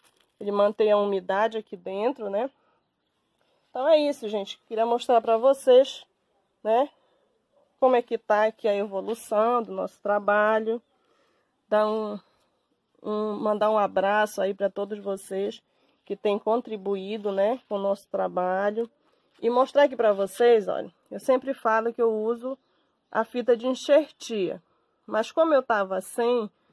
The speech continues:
a fita uns dias atrás, eu usei esse saco de geladinho. Esse mesmo saquinho, olha aqui, que eu usei pra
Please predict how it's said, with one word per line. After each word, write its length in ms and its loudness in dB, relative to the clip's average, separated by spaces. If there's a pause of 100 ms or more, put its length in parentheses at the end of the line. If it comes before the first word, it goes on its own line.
(420)
a 140 -4
fita 500 -4
uns 160 -6
dias 260 -4
atrás, 680 0 (920)
eu 180 4
usei 480 2 (100)
esse 320 0
saco 340 0
de 140 -10
geladinho. 840 -2 (400)
Esse 380 -2
mesmo 600 -2
saquinho, 720 -4
olha 180 -4
aqui, 380 -10 (760)
que 160 -6
eu 220 2
usei 580 -2
pra 540 0